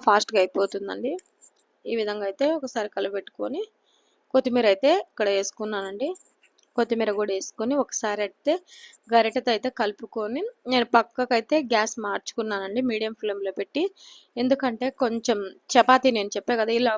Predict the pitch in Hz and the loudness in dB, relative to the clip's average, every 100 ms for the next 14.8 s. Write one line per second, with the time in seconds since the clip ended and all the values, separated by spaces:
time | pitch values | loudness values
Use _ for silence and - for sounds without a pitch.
0 | - 220 - 233 240 226 240 247 240 233 | -2 -4 -4 -8 -8 -6 -6 -4 -4 -2
1 | 254 415 - _ _ - 254 262 254 240 | 0 -2 -4 _ _ -2 2 2 2 4
2 | 240 233 240 208 247 247 214 196 214 226 | 4 4 4 6 4 4 4 2 2 2
3 | 208 208 202 285 285 220 208 - 208 202 | 2 -2 0 0 2 0 -2 -4 -6 -6
4 | 196 285 440 - _ _ _ _ _ - | -4 -4 -6 -10 _ _ _ _ _ -6
5 | 254 214 214 233 214 202 202 233 381 - | -2 -2 -4 -6 -6 -4 -4 -4 -6 -8
6 | _ - 214 208 220 214 269 - 220 208 | _ -8 -6 -4 -4 -2 -4 -4 -4 -2
7 | 208 196 240 247 202 202 196 190 196 - | -6 -6 -4 -4 -4 -8 -6 -10 -12 -10
8 | - 214 214 226 214 208 220 208 196 202 | -6 -4 -4 -6 -8 -8 -6 -2 0 0
9 | 196 - 339 370 _ - - _ 240 240 | -2 -2 -2 -2 _ -20 -20 _ -4 0
10 | 233 233 214 247 - 214 208 - 226 208 | 0 0 -2 -4 -2 0 0 -6 -8 -6
11 | 196 196 196 214 311 440 370 _ _ _ | -6 -8 -8 -4 -2 -4 -10 _ _ _
12 | _ _ _ _ _ _ _ _ _ 220 | _ _ _ _ _ _ _ _ _ -4
13 | 233 226 233 196 220 220 202 190 220 214 | 0 2 0 0 0 2 0 0 -4 -4
14 | 214 202 214 202 208 208 208 | -2 0 0 0 2 4 2